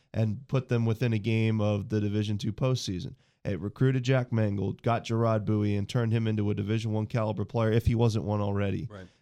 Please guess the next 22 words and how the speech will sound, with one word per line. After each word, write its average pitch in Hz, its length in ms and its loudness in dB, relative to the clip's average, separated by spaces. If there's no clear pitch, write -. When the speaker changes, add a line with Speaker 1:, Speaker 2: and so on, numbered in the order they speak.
Speaker 1:
Um, 104 640 2
so 110 500 2
it's 107 200 -2
not 143 120 2
like 123 200 0
he - 80 -2
failed. 120 560 2
It's 104 120 -2
just - 260 -2
that 113 100 0
he's 110 180 0
wanting 113 300 0
to - 80 -2
come 113 260 -2
back 107 220 -2
somewhere 107 440 0
it 98 100 0
appears 107 380 -2
that 98 100 -4
he's 104 180 -2
more 104 220 -4
comfortable. 110 640 0